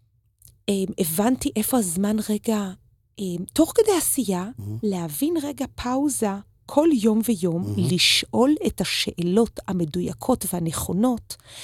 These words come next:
Speaker 1: מה אני באמת, באמת, באמת רוצה. יכול להיות עוד חמש שנים, עוד עשר שנים, אבל מה אני רוצה באמת עכשיו? ולגוף, יש איזה, זה בשיטת, אה, מור טולדנו,
Speaker 2: <laughs>
Speaker 1: ב-, ב-, לגוף יש זמן הבשלה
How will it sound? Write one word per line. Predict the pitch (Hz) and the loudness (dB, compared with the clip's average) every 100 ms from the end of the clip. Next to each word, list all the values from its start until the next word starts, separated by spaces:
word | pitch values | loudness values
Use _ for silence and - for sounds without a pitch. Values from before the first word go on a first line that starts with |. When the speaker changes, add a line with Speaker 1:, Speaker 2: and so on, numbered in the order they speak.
| - - - | -18 -16 -4
Speaker 1:
מה | 175 185 240 | 0 4 4
אני | 285 226 | 6 4
באמת, | 175 175 170 220 302 - | 2 0 4 6 6 4
באמת, | - 165 170 170 - | 2 2 2 -2 -2
באמת | 185 170 170 170 | -2 2 0 -2
רוצה. | 156 165 - - 185 - _ - - - | -6 -6 -6 -6 -8 -12 _ -20 -20 -8
יכול | - 233 | 2 2
להיות | 226 | 2
עוד | 226 | 0
חמש | - 233 | 0 2
שנים, | - 285 | 2 2
עוד | 240 190 | 2 0
עשר | 190 247 | -2 -4
שנים, | - 180 165 180 190 _ - | -4 -4 -6 -6 -10 _ -12
אבל | 202 190 | -4 -2
מה | 196 302 381 | 2 0 2
אני | 269 | 0
רוצה | 214 - 294 | 0 -2 0
באמת | 214 196 208 - | 2 2 0 -4
עכשיו? | - - 165 151 185 | -6 -6 -6 -10 -2
ולגוף, | 156 175 170 143 277 381 - - - _ _ _ _ _ _ | 2 2 2 2 4 4 2 -10 -12 _ _ _ _ _ _
יש | 196 226 277 | 2 2 2
איזה, | 208 208 196 185 | 0 0 0 -2
זה | 175 | -4
בשיטת, | 165 - - 185 - | -6 -8 -6 -6 -4
אה, | 180 170 | -2 0
מור | 170 165 | 0 -2
טולדנו, | 208 240 330 294 277 _ - | -6 -6 -4 -4 -6 _ -12
Speaker 2:
<laughs> | - 175 | -8 0
Speaker 1:
ב-, | 190 - _ - | 0 0 _ -14
ב-, | 165 - _ - | -14 -14 _ 0
לגוף | 202 165 269 302 240 | 2 2 -2 0 0
יש | 185 | 0
זמן | 151 180 226 226 | 2 2 2 2
הבשלה | - - 185 185 | 0 0 0 -2